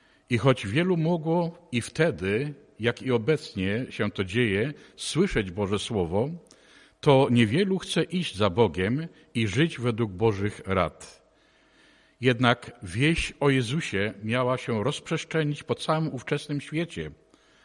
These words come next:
I Pan Bóg przygotował ludzi, którzy tę Ewangelię zaniosą również do wielkiego portowego miasta, jakim był Korynt.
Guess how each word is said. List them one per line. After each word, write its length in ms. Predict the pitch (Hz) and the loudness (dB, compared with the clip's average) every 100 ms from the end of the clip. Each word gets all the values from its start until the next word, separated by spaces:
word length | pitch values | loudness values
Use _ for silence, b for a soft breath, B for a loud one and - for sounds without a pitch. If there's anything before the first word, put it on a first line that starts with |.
| b b b - | b b b -8
I 120 | 107 | -4
Pan 240 | - 151 160 | 2 2 2
Bóg 180 | 160 | 0
przygotował 580 | - - 143 143 151 151 | 6 6 6 4 2 2
ludzi, 680 | 135 147 151 92 101 113 139 B B - | 2 2 0 0 -2 -2 -6 B B -8
którzy 300 | - 127 127 | -2 0 2
tę 140 | 151 175 156 | 2 2 2
Ewangelię 580 | 156 147 123 135 135 | 2 4 4 4 4
zaniosą 600 | 110 110 110 135 - 113 107 | 6 4 4 2 2 2 4
również 360 | 165 147 143 | 2 2 2
do 120 | 120 | 4
wielkiego 680 | 104 107 95 170 135 117 120 B B _ | 4 4 2 0 2 2 2 B B _
portowego 580 | 123 101 113 107 131 117 | 0 4 4 4 4 4
miasta, 600 | 104 123 - - 113 117 B B 110 | 4 2 -2 -2 0 -2 B B -4
jakim 380 | 110 - 104 | -4 -2 -4
był 260 | 92 95 98 | -2 -2 -4
Korynt. 760 | 98 107 90 82 80 - - | -2 0 0 -2 -6 -10 -20